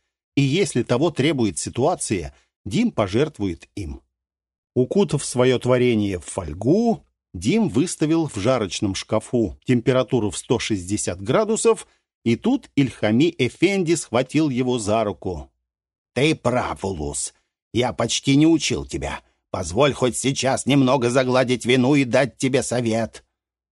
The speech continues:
По слегка трясущейся челюсти старика Дим понял, что слова признания дались пожилому повару непросто.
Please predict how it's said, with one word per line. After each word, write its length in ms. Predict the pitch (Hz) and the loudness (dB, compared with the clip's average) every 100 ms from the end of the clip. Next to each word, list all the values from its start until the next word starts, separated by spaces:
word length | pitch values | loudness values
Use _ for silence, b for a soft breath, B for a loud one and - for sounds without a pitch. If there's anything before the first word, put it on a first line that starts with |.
| _ | _
По 80 | 104 | -6
слегка 460 | - 110 - 113 | -2 -2 0 -2
трясущейся 760 | 104 110 - 110 95 104 - 104 | -2 -4 -2 -2 -2 -6 -4 -6
челюсти 540 | - 135 147 143 - | -2 0 0 -2 -4
старика 640 | 113 - 113 113 - 156 | -4 -2 0 0 2 2
Дим 340 | 139 95 151 143 | 2 0 0 0
понял, 500 | - 151 147 120 85 | 0 2 2 2 -2
что 220 | - 101 | -6 -6
слова 440 | - 107 101 135 | -4 -6 -2 -2
признания 680 | 143 123 98 117 135 156 156 | 0 -2 0 0 2 2 2
дались 440 | 151 107 107 123 - | 2 0 0 -2 -2
пожилому 600 | 117 104 107 98 113 131 | -2 0 0 2 2 0
повару 440 | - 101 101 104 | 0 0 0 -2
непросто. 880 | 107 120 - 98 90 73 - 69 69 | 0 -2 -4 -6 -6 -8 -10 -12 -12